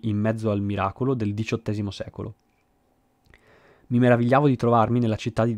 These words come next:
di duecento anni fa. Nel paesino lontano si ritrovava la via del Medioevo, la sua organizzazione, i metodi primitivi di produzione. La distanza creava il ritardo nello sviluppo civile,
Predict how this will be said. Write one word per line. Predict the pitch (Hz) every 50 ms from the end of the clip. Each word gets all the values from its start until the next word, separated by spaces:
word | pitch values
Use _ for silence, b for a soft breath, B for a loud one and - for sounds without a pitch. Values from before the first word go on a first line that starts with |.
| - _
di | - 120 107
duecento | 101 107 104 - 120 113 107 107
anni | 107 101 95
fa. | - - - _ _ _ b b b b b b b b b b b b b -
Nel | 113 113 110
paesino | 110 120 117 131 180 117 113
lontano | 120 110 113 107 107 95 92 95 104
si | 101 - 120
ritrovava | 117 110 117 123 127 127 113 104
la | 101 104
via | 107 120 120
del | 123 113 110
Medioevo, | 110 107 107 104 98 95 92 98 101 92
la | 98
sua | - - 117
organizzazione, | 110 110 104 104 101 101 101 104 98 - - - - 98 95 95 -
i | - 101 104
metodi | 113 120 - 117 107 101
primitivi | 104 107 104 101 - 113 120
di | 117 104
produzione. | 101 - 107 101 104 - - - - 107 104 110 113 - _ _ _ _ _ _ _ _ _ _
La | - 117
distanza | 110 110 110 - - 131 135 131 -
creava | 135 - 113 107 98 98 95
il | 98 95
ritardo | 95 101 98 - 110 104 110 120 123 131 135
nello | 123 107 104 101
sviluppo | 95 107 104 107 107 - 117
civile, | - - 104 - - - - -